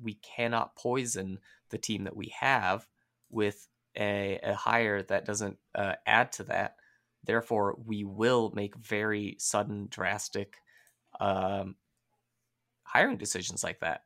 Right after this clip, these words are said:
You know, bring someone on, try them out, and realize they're not working,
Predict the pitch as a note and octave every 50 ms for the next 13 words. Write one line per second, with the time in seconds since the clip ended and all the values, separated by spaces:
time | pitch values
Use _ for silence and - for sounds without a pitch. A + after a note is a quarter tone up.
0 | _ - G#2 G2+ G2+ A#2 - - - - G2+ G#2+ A2 - D3+ D3 D3+ D3 B2 A2
1 | A2 A#2 C3+ D3 - - - A2+ G#2+ G#2+ A2 B2 A#2+ A2+ A2 A2+ - - - A2
2 | G2+ F2 G#2+ A2 G#2+ G#2 G#2 A2 - A2 G#2 G#2+ G#2 - - A2 A2 A2 - C#3+
3 | D#3 D#3+